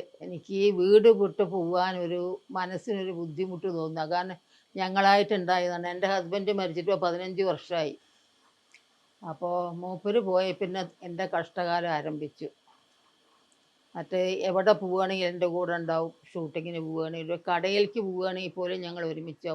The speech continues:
പോവുക. അപ്പൊ മൂപ്പര് പോയ പിന്നെ ഞാൻ ഒറ്റപ്പെട്ടു. ഒറ്റപ്പെട്ടില്ല, മക്കളുണ്ട്, പക്ഷെ എന്നാലും എനിക്ക് എൻ്റെ ബലം പോയി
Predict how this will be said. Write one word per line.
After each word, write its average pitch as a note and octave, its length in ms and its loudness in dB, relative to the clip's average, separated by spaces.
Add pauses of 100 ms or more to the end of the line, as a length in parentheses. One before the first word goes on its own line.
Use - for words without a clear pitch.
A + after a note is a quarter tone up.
പോവുക. D3+ 240 -14 (880)
അപ്പൊ F3+ 160 -8 (140)
മൂപ്പര് F3+ 460 -4
പോയ F3+ 160 2 (160)
പിന്നെ F3+ 280 -6 (480)
ഞാൻ F3+ 140 -2 (100)
ഒറ്റപ്പെട്ടു. D#3+ 580 -6 (200)
ഒറ്റപ്പെട്ടില്ല, G#3+ 760 -2 (160)
മക്കളുണ്ട്, A#3 640 0 (540)
പക്ഷെ F#3 220 -2
എന്നാലും G3 380 0 (320)
എനിക്ക് G3 320 -4
എൻ്റെ F#3 200 2 (140)
ബലം G3 320 4 (100)
പോയി F#3+ 280 2